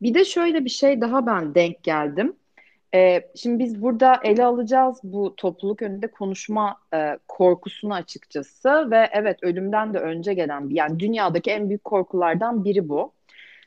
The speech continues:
Ve bizim hani ele alacağımız kısmı bir kenara, hani bunun da yanı sıra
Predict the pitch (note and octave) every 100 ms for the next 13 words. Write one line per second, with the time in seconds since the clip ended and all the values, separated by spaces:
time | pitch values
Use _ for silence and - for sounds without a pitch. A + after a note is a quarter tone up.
0 | - F#3+ B3+ D4 F4+ _ _ _ F3 E3+
1 | G3 C4 C4+ B3 G3+ A3+ A3+ A3+ A#3+ A#3+
2 | A#3+ - - - C4 G#3+ B3+ - C#4+ A3
3 | E3+ A3+ D#4+ A#3+ G3 E3+ F3+ A3+ C#4 C4+
4 | B3 A3+ C4 D#4+ - A3 D3 B2+